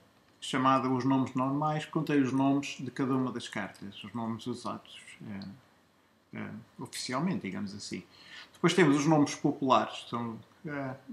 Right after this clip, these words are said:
alguns nomes são iguais, outros nomes são aqueles que, que são usados, eh, tipicamente quando nós jogamos às cartas, não dizemos dois, dizemos duque, et cetera. Depois temos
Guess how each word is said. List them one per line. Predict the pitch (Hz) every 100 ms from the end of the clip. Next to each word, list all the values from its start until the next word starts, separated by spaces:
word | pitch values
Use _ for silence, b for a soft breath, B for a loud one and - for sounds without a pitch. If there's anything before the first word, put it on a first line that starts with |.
| 180 -
alguns | 175 175
nomes | 160 147 -
são | 160
iguais, | 151 170 160
outros | 147 -
nomes | 143 143 147 -
são | 143 123
aqueles | 123 123 -
que, | - _
que | -
são | - 110
usados, | 107 110 - - -
eh, | 117 117 113 - 120 -
tipicamente | - - 110 107 104
quando | - 110
nós | 107
jogamos | 107 107 107
às | 113 -
cartas, | 131 110 -
não | 101 107
dizemos | 101 110 107 101
dois, | 98 117 107
dizemos | 104 104 120 110
duque, | 117 135 135 110
et | 107
cetera. | - 113 - _ _ B B B B B B -
Depois | - 185
temos | 180 135 123 120